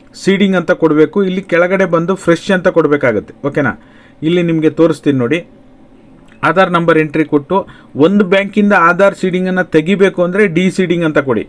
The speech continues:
ಒಂದು ಕಡೆಯಿಂದ ತೆಗೆದು ಮತ್ತೆ ಹೊಸ ಸೀಡಿಂಗ್ ಮಾಡಬೇಕಾಗತ್ತೆ. ನೀವು ತೆಗಿಬೇಕು ಅಂದ್ರೆ ಡಿ ಸೀಡಿಂಗ್ ಅಂತ ಕೊಡಿ, ಹೊಸದಾಗಿ ಮಾಡಬೇಕು ಅಂದ್ರೆ ಸೀಡಿಂಗ್ ಅಂತ ಕೊಡಬೇಕಾಗತ್ತೆ. ಸೀಡಿಂಗ್ ಅಂತ ಕೊಟ್ಟು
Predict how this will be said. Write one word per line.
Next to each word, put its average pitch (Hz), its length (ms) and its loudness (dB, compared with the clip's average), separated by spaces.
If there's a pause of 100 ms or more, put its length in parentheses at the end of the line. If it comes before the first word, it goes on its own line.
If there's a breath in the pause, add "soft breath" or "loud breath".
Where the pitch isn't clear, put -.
(160)
ಒಂದು 147 200 -2
ಕಡೆಯಿಂದ 170 360 0
ತೆಗೆದು 175 640 2
ಮತ್ತೆ 151 300 -6
ಹೊಸ 143 200 -4
ಸೀಡಿಂಗ್ 165 440 2
ಮಾಡಬೇಕಾಗತ್ತೆ. 131 720 -2 (400 loud breath)
ನೀವು 175 180 2
ತೆಗಿಬೇಕು 196 540 2
ಅಂದ್ರೆ 220 180 2
ಡಿ 185 220 0
ಸೀಡಿಂಗ್ 175 340 -2
ಅಂತ 160 140 -2
ಕೊಡಿ, 156 360 -2 (380 soft breath)
ಹೊಸದಾಗಿ 202 420 0
ಮಾಡಬೇಕು 185 540 0
ಅಂದ್ರೆ 196 200 -2
ಸೀಡಿಂಗ್ 165 340 0
ಅಂತ 156 140 0
ಕೊಡಬೇಕಾಗತ್ತೆ. 127 640 -2
ಸೀಡಿಂಗ್ 190 400 0
ಅಂತ 160 160 -2
ಕೊಟ್ಟು 156 460 -4